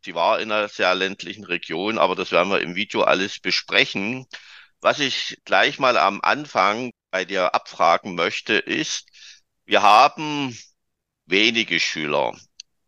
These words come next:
die sagen, „Ach, Irland nicht so, wir wollen das richtige Englisch lernen.“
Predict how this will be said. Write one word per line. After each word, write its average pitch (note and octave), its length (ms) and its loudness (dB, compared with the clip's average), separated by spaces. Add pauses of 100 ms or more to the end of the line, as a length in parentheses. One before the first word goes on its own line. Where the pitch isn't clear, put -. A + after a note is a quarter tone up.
(160)
die G#2+ 280 0
sagen, G2 560 4
„Ach, A#2+ 400 4
Irland G#2 560 2
nicht B2 240 -6
so, B2+ 480 -4 (340)
wir G2+ 220 2
wollen A#2+ 720 4
das - 340 2
richtige D#2+ 800 -2 (260)
Englisch E2 480 0
lernen.“ C#2+ 520 -2